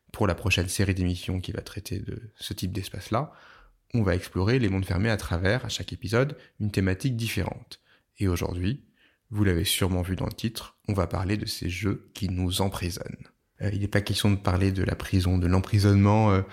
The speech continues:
d'un point de vue criminel ou légal. Euh, on va pas parler de cette prison-là, hein, de celle où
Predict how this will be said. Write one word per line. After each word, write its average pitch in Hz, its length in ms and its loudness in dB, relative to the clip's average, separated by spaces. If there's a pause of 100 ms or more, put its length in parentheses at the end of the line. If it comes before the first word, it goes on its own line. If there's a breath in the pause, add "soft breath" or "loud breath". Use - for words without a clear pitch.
(240 loud breath)
d'un 95 120 2
point 101 180 6
de 95 60 8
vue 95 100 2
criminel 104 540 6
ou 98 60 4
légal. 101 520 4 (600 loud breath)
Euh, 98 140 -2
on 95 60 -2
va 95 120 2
pas 113 120 2
parler 101 300 4
de 98 100 2
cette 92 220 2
prison-là, 95 400 4
hein, 117 140 6
de 104 80 4
celle 98 280 2
où 92 120 0